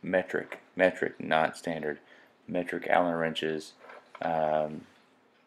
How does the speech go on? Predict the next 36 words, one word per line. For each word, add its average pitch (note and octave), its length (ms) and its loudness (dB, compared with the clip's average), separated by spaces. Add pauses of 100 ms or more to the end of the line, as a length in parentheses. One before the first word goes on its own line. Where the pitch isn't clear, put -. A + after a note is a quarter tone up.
(220)
sizes D#2+ 600 -2 (1080)
two G2+ 160 -2
point F2+ 240 2
five E2+ 320 4
and D#2+ 120 -6
two F2+ 240 -4
point E2+ 440 -2
oh D#2+ 400 2 (440)
to - 120 -14
be F2+ 60 -2
able D#2+ 120 -2
to D#2+ 80 -4
get E2+ 240 0
the D#2+ 80 -2
two F2+ 380 -6
different F2+ 420 -2
size E2 600 2
screw G2+ 320 0
heads D#2 260 0
out D#2+ 240 4
to D2+ 180 -8
remove E2 440 -4
the E2+ 100 -2
extruder E2 500 0
and E2 200 -4
pull E2 200 0
it D#2 40 2
apart D#2+ 440 4 (540)
to - 140 -8
really D#2 160 -2
get D#2 200 0
this D2+ 140 -6
thing, D#2 400 -6 (100)
uh, - 200 -6 (840)
cleared D#2+ 240 0
out. - 280 0